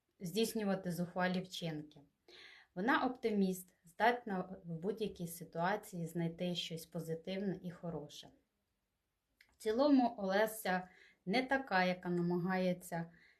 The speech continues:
е, триматися в цьому образі. Вона,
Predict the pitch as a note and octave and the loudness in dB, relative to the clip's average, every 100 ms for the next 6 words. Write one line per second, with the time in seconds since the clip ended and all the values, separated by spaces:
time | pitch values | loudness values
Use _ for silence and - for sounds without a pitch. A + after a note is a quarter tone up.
0 | _ _ _ - F#3+ F3 F3 E3+ - _ | _ _ _ -10 -4 0 -2 -4 -12 _
1 | _ _ _ _ - F3+ G3 G#3+ - - | _ _ _ _ -4 0 2 0 -2 -6
2 | F#3+ E3+ - F#3+ F#3+ F#3 - _ F#3+ F3 | -6 -6 -4 0 0 0 -4 _ 0 0
3 | - D#3+ - E3 - _ - F#3+ A3 B3 | 0 -4 -4 -10 -12 _ -4 2 4 2